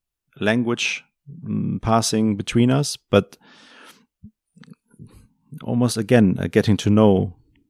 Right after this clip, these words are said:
each other. My hunch is that, that the medicine showed itself through the dragon. But I couldn't really m-, I couldn't make much sense of it because it was quite overwhelming to me.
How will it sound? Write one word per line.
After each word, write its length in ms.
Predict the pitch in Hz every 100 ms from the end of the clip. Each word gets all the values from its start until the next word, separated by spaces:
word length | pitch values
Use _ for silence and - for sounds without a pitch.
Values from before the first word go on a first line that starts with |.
| -
each 160 | -
other. 200 | 95 - - _ _ _ _ _ _ _
My 220 | 110 101 107
hunch 400 | - 135 135 -
is 160 | 107
that, 340 | 104 98 - - _
that 120 | 98 - _ 104
the 80 | 98
medicine 400 | 101 101 - 95
showed 240 | - 95
itself 480 | 92 - 95 - - -
through 160 | 101
the 80 | 90
dragon. 380 | 87 90 90 98 _ _ - - - - - - - _ _ _ _ _
But 100 | 113
I 60 | 117
couldn't 380 | - 170 156
really 260 | 123 127 120
m-, 280 | 113 117 - _ _ _ _ _ _ - - -
I 80 | 117
couldn't 300 | - 151 131
make 160 | 127
much 180 | 113 107
sense 300 | - 123 117
of 100 | 90
it 60 | 85
because 280 | 98 98 98
it 80 |
was 140 | 98 -
quite 240 | 117 113
overwhelming 560 | 104 101 107 117 123 131
to 120 | 123
me. 280 | 123 151